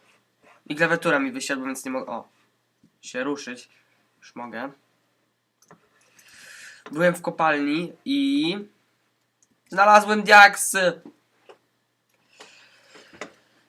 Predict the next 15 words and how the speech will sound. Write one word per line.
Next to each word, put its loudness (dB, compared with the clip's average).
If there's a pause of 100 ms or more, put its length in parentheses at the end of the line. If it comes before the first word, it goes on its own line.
(200)
I -10 (120)
redstone'a -8 (220)
żelazą, -16
trochę -20
się -18
przypala. -20 (1600)
Mam -20
też -18
niebieski -14
barwnik. -20 (260)
Niebieski -20
barwnik. -20 (1200)
Mm, -20 (520)
się -20
przypala. -20